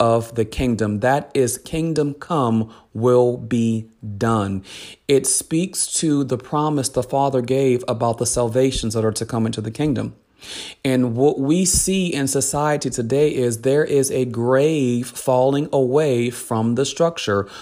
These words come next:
What I'm talking about is the church. People who are my age, millennials, Generation Y, there are fewer of us in the church today. That does not mean we are not believers. It doesn't mean that we don't have a spiritual,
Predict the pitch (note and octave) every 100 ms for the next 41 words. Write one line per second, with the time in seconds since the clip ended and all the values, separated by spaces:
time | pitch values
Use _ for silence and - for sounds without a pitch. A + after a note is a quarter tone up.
0 | - - A#2 A#2 - C#3+ E3 D#3+ C#3+ A#2
1 | A2+ A#2 C3+ - F3 B2+ - - - -
2 | - - D#3 D3+ E3 D3+ C#3 B2+ B2 D3+
3 | F3 B2 A2+ A#2 A#2+ A#2+ D3+ D#3 A#2 A2+
4 | A2+ A#2+ A#2+ A#2+ A#2 B2+ A#2+ D3 C3+ A2+
5 | A#2 A2 B2 C3+ - B2+ A#2+ E3 F#3+ D#3+
6 | B2+ A#2 B2 C#3 A#2+ - B2 A#2+ C3+ C3+
7 | A#2+ A2+ A2+ - D3 F3+ C#3 A2+ - -
8 | - - - A#2 A2 A#2 A2+ C3+ C3+ D#3
9 | F3 D#3+ B2 C#3 - B2+ A#2+ A#2+ A#2 A#2+
10 | A#2+ C#3 A#2 A2+ A2+ A#2+ A2+ A#2 C3 C#3
11 | D#3 D#3+ C3 A#2 B2+ B2+ B2 B2 A#2+ -
12 | C3+ C3+ C3 C#3 C#3